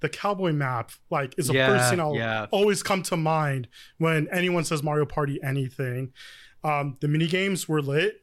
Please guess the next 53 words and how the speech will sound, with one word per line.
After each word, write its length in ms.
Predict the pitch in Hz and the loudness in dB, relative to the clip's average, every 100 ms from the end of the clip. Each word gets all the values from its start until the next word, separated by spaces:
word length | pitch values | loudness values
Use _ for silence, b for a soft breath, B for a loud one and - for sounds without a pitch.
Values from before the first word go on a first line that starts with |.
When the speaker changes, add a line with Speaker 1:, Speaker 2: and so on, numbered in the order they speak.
| - | -8
Speaker 1:
and 160 | 160 | -4
I 100 | 147 | -2
think 180 | 139 175 | 0 0
there 80 | 190 | 2
was, 100 | 175 | 2
like, 140 | 170 | 0
at 160 | 156 135 | -2 -4
least 320 | 135 151 - | -2 -2 -2
sixty 340 | - - - 180 | -2 -2 0 0
of 120 | 180 | 2
'em 220 | 190 202 | 0 -2
for 160 | 196 151 | -4 -2
Mario 240 | 139 135 | -2 -2
Party 300 | 139 156 139 127 | -2 -2 -4 -2
two. 240 | 151 180 | -2 0
So 380 | 180 160 135 131 B B B | 0 -2 -2 -4 B B B
there's 180 | 170 165 | 0 2
an 100 | 151 | 0
awesome 400 | 143 156 - 151 | 0 0 -2 -2
variety 520 | 147 131 143 143 151 | -2 -2 0 0 0
of 120 | 143 120 | -2 -4
different 280 | 135 143 | -6 -6
things 260 | 127 135 120 | -6 -6 -6
to 60 | 123 | -8
play. 480 | - 143 156 180 180 B B B B - | -4 0 0 -2 -6 B B B B -2
Um, 400 | 156 147 131 139 _ - | 0 0 -4 -14 _ 0
and 140 | 180 | 2
this 160 | 220 294 | 2 0
is 80 | 233 | 0
one 140 | 240 | 2
of 60 | 214 | 2
my 100 | 180 | 0
favorite 300 | 185 185 170 | 0 0 0
cheesy 260 | - 165 190 | 0 0 2
moments. 320 | 190 202 185 | 2 2 0
Like, 180 | 147 143 | 0 0
I 80 | 160 | -4
told 200 | - 185 | -2 -2
my 100 | 175 | 0
wife 300 | 143 139 147 | 0 -2 -2
we're 80 | 151 | -2
doing 160 | 151 | -2
an 100 | 139 | -2
N 120 | 135 135 | -2 -4
sixty-four 520 | 151 143 131 - 131 | -4 -4 -6 -4 -4
draft, 420 | 135 151 165 - B B B - | -2 -2 -2 -6 B B B -4
and 160 | 160 | -2
N 160 | 151 156 | 0 0
sixty-four 440 | - 156 143 151 | -2 -4 -2 0
is, 80 | 147 | 0
like, 180 | 147 123 - | -2 -6 -4
her 180 | 151 160 | -2 0
era. 460 | 147 160 175 208 | 2 2 2 0